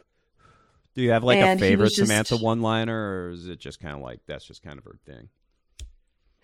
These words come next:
Speaker 2: That's her thing. There's not one, uh, line I can think of that would be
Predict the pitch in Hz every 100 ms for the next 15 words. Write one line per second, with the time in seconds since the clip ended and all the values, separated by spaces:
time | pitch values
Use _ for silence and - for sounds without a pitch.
0 | _ - 233 233 - 311 269 254 220 175
1 | 180 208 208 220 214 202 190 190 190 185
2 | 185 185 190 _ _ _ _ _ _ -
3 | - _ 185 180 175 170 160 156 - 185
4 | 185 196 190 - - 180 - 180 190 -
5 | 156 170 208 - - 175 196 185 185 -
6 | 196